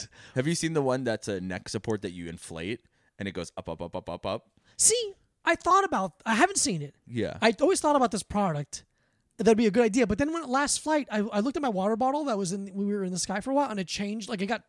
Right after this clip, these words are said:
Speaker 2: shrunk, like, pulled in. I'm like,
Speaker 1: Yeah.
Speaker 2: "Oh, it might pop. Something that's filled with air might pop in the sky."
Speaker 1: I don't think it does.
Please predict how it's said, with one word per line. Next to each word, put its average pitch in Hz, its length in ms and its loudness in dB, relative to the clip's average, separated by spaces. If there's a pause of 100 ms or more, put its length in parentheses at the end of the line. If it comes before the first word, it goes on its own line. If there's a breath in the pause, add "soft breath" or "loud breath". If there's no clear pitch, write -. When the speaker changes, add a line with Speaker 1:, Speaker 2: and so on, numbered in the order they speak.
Speaker 2:
shrunk, - 360 -2
like, 185 200 -10
pulled 226 240 -2
in. 277 80 -4
I'm 262 60 -6
like, 196 100 0
Speaker 1:
Yeah. 92 140 -4 (280 loud breath)
Speaker 2:
"Oh, 277 340 0
it 277 100 -6
might 311 240 -6
pop. - 500 -4 (920)
Something 330 200 2
that's 254 140 -2
filled 302 180 0
with 202 140 -2
air 277 180 0
might 214 200 -4
pop 240 320 -4
in 190 100 -2
the 180 260 -6
sky." 143 580 -4
Speaker 1:
I - 40 -8
don't 123 80 -6
think 120 120 -6
it 90 60 -8
does. 113 320 -6